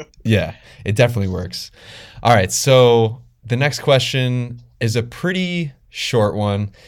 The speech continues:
Is this the artist's best album? I mean, it doesn't really apply to the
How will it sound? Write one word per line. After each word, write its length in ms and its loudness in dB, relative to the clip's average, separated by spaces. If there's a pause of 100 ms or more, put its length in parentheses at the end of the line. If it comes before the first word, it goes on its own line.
(100)
Is 140 -2
this 160 2
the 140 2
artist's 260 2
best 240 -2
album? 500 0
I 80 -8
mean, 380 -4 (220)
it 80 -20
doesn't 280 -2
really 240 2
apply 760 -4
to 260 -8
the 480 -6